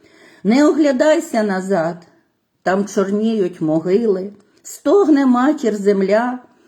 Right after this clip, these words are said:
і здригається від канонад. Рухай стільки вперед і борись за свободу щосили.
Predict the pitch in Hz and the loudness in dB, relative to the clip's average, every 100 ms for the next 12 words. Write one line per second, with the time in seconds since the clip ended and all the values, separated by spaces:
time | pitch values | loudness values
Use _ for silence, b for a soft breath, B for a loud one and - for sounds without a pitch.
0 | b 220 214 196 233 240 208 202 190 190 | b -4 -2 0 0 0 2 2 0 -2
1 | 185 175 180 - 170 185 180 170 160 190 | -6 -4 -6 -4 -4 -2 -2 -4 -4 -8
2 | - _ _ _ _ _ _ _ _ _ | -16 _ _ _ _ _ _ _ _ _
3 | - 196 349 349 - 131 - - - 359 | -6 2 2 2 -4 -8 -10 -10 0 0
4 | 359 311 294 - 254 202 156 156 - _ | 0 -4 -8 -6 -4 -2 -2 -4 -10 _
5 | _ _ _ _ _ _ 196 196 208 208 | _ _ _ _ _ _ -4 0 0 0
6 | 175 180 - 156 156 185 170 170 143 139 | -4 -6 -14 -12 -10 -8 -6 -6 -8 -8
7 | 151 - 151 - - 147 131 | -14 -14 -14 -12 -10 -10 -10